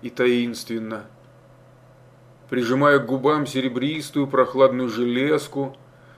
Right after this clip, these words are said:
словно бы зацелованную губами молилы, парень улыбнулся. Присев на тёплый камень возле тополя, он долго так сидел, неспешно, отстранённо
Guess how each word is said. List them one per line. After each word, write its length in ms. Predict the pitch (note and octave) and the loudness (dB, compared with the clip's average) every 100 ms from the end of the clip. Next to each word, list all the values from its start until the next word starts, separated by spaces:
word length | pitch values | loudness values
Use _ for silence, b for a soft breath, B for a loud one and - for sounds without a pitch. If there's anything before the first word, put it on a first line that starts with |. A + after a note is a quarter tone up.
| b | b
словно 320 | - C3+ C#3 C3+ | -6 -2 0 2
бы 120 | C3+ | 0
зацелованную 1080 | C3+ C#3 - C#3 C#3 D#3 D3+ C#3+ C#3 C#3 C3 | 0 -2 0 2 4 4 4 2 0 0 0
губами 460 | C3+ C3 D3 C#3 | 0 2 4 2
молилы, 760 | C3+ C3+ C3 C#3 D3 C#3 C3+ A2+ - - - - - - - - - | 2 4 4 2 2 0 -2 -6 -18 -20 -20 -20 -20 -20 -20 -20 -10
парень 320 | - D3+ D3+ C3 | -2 0 0 -2
улыбнулся. 960 | C#3 C3+ A2+ B2 B2 B2 A2+ A#2+ A2+ - - - - - - - - - - - - - - | -4 -4 -4 -2 -2 -2 -4 -8 -8 -14 -20 -20 -20 -20 -20 -20 -20 -20 -20 -20 -20 -20 -8
Присев 420 | B2+ B2 F3 E3+ | -4 2 4 4
на 120 | D#3+ | 0
тёплый 340 | E3 D#3 C#3 C#3 | 0 0 0 -2
камень 500 | C#3 C#3+ D3+ D3 D3 | 4 4 4 0 -2
возле 240 | C#3 C#3+ | -2 -2
тополя, 760 | C#3 C#3+ C#3+ C#3+ C3+ B2+ B2+ B2 - - - - - - - - | -4 0 4 4 6 4 4 0 -12 -20 -20 -20 -20 -20 -20 -12
он 160 | B2+ A#2+ | -8 -2
долго 560 | B2 E3+ F3 E3+ D3 C#3 | 2 4 4 2 0 0
так 180 | C3 | 0
сидел, 800 | - B2+ A#2 A#2 C3 C3+ B2 - - - - - - - - - | -2 -8 -6 -2 2 4 4 0 -12 -20 -20 -20 -20 -20 -20 -16
неспешно, 800 | G#2+ - - D#3 E3 D#3 C#3+ C3+ | -14 -8 0 2 2 0 0 0
отстранённо 960 | C3+ C3 B2 B2 C#3 D3 C#3 C3+ A#2+ | 0 -4 -2 0 0 0 -2 -2 -4